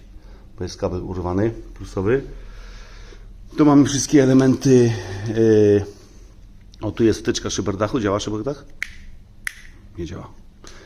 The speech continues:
Pewnie nie ma napięcia. <laughs> E, także słuchajcie, tu mamy wtyczki od radia. Idziemy sobie dalej. Tu mamy awaryjne. Dobra, tu są szyby elektryczne. Idziemy sobie dalej do tyłu.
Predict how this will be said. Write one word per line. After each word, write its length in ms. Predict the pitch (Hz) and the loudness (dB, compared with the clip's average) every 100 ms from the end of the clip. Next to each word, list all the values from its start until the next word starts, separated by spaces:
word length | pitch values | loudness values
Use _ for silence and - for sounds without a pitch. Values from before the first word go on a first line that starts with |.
| - - | -20 -14
Pewnie 220 | 90 90 | -8 -6
nie 80 | 90 | -4
ma 80 | 90 | -4
napięcia. 440 | 90 92 78 - - | -4 -6 -6 -12 -14
<laughs> 60 | - - - - - - - - - | -14 -14 -20 -20 -20 -20 -20 -10 0
E, 440 | 110 104 104 104 | 4 4 4 2
także 300 | 104 107 110 | 2 0 0
słuchajcie, 280 | 110 110 - | 0 0 2
tu 80 | 120 | 2
mamy 140 | 110 | 2
wtyczki 300 | 110 - - | 0 -4 -2
od 80 | 98 | 2
radia. 540 | 123 117 120 117 110 - - | 4 4 4 2 0 -4 -12
Idziemy 300 | 110 107 110 | -4 2 2
sobie 240 | 101 95 101 | 2 -2 0
dalej. 360 | 113 110 104 | 4 4 2
Tu 120 | 104 | 2
mamy 240 | 107 101 98 | 2 2 0
awaryjne. 640 | 95 95 107 117 117 113 - - - - - - - - | -2 -2 0 2 2 2 -2 -14 -18 -20 -20 -20 -16 -10
Dobra, 440 | 101 104 120 123 117 | -6 -2 -2 -4 -10
tu 80 | - | -14
są 160 | - 98 | -10 -8
szyby 260 | - 120 | -4 0
elektryczne. 640 | 120 113 120 113 117 127 135 - - - - - - - - - - | 0 0 -4 -6 -2 -2 -4 -10 -18 -20 -20 -20 -20 -20 -20 -18 -10
Idziemy 240 | 117 123 | -4 -4
sobie 240 | 117 113 | -4 -6
dalej 300 | 110 110 113 | -2 -2 -2
do 100 | 110 | -4
tyłu. 480 | 117 127 123 143 156 | -4 -2 0 2 0